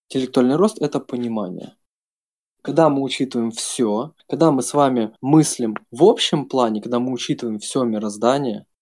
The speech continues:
и себя, и все окружающее нас, и все это учитываем,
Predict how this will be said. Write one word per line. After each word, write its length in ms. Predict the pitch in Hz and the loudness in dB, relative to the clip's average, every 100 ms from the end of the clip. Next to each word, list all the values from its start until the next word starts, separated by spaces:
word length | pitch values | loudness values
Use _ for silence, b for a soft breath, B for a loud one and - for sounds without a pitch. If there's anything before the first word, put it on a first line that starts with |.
| _ _ _ | _ _ _
и 80 | 131 | -6
себя, 480 | - 127 131 135 | -4 0 4 6
и 140 | 120 110 | 6 0
все 260 | - - | -4 -2
окружающее 760 | 127 120 117 120 110 110 - 110 | -2 -4 -2 0 0 -2 -6 -4
нас, 460 | 123 202 294 - _ _ _ _ _ | -2 -2 -4 -14 _ _ _ _ _
и 40 | |
все 280 | 120 - 143 | -10 0 4
это 200 | 123 123 | 4 0
учитываем, 800 | 110 110 - 208 - 123 107 117 | -6 -6 -4 -4 -2 -4 -4 -10